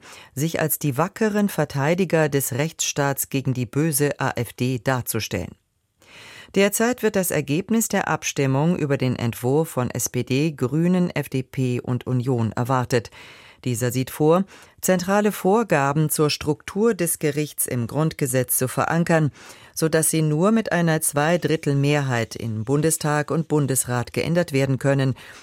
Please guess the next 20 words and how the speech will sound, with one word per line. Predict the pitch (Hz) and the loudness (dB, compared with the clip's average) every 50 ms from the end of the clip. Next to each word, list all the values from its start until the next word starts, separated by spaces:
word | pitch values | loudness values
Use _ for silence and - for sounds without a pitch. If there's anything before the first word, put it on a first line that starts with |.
| - _ - | -16 _ -6
Dies | 127 113 - - | -6 -4 -4 -4
geht | - 123 110 - | -4 -4 -4 -4
bislang | - 117 117 - - 131 131 135 143 135 | -4 -4 -2 0 0 0 0 0 0 0
mit | 131 131 - | 0 -2 -2
bereits | - 131 123 120 123 123 123 120 - - - - | -2 -4 -2 0 -2 -2 -2 -2 -4 -4 -2 0
einfacher | 147 151 160 160 - - 131 113 - - 104 - - | 0 2 2 2 0 -2 -4 -4 -2 -4 -4 -4 -4
Mehrheit. | - 117 113 104 98 104 - - - - _ _ _ _ _ _ _ - - - - - - - - - - - _ - | -4 -4 -4 -4 -4 -8 -10 -12 -16 -20 _ _ _ _ _ _ _ -20 -20 -20 -20 -20 -20 -20 -20 -20 -20 -10 _ 0
Ebenfalls | 196 202 202 226 240 - - 233 240 247 - - | 2 2 2 2 0 2 2 0 0 0 0 -2
zur | - - 254 247 - | 0 0 2 2 2
Abstimmung | 185 175 - - - - - 165 165 175 190 226 277 | 0 -2 -4 -6 -4 -2 0 2 2 2 2 2 0
stehen | 285 - - - 196 196 196 190 190 | -2 -2 -2 0 2 2 2 2 2
im | - - 165 160 151 | 0 0 0 0 0
Bundestag | 139 143 151 156 156 - - - 139 139 139 - | 2 0 0 0 0 -2 -2 -2 -2 -2 -2 -2
Entlastungen | - 131 123 - 131 151 160 - - - 147 147 139 139 135 127 - - - - - - | -4 -4 -2 0 0 0 0 0 -2 -2 0 0 0 0 0 -2 -4 -10 -20 -20 -10 -4
wie | - 135 - | -2 -2 -2
eine | - 123 123 117 117 117 117 | -2 -2 -2 -2 -2 -2 0
leichte | 123 143 147 143 - - 151 - | 0 0 0 -2 -2 -2 -2 -2
Anhebung | - 147 165 170 175 190 175 175 180 180 | 0 0 0 2 2 2 2 2 0 0
des | 175 175 - - | 0 -2 -2 -2
Kindergelds | - 170 165 165 170 170 160 160 156 160 196 285 285 - | -2 -2 0 2 2 0 2 2 2 2 2 0 -2 -6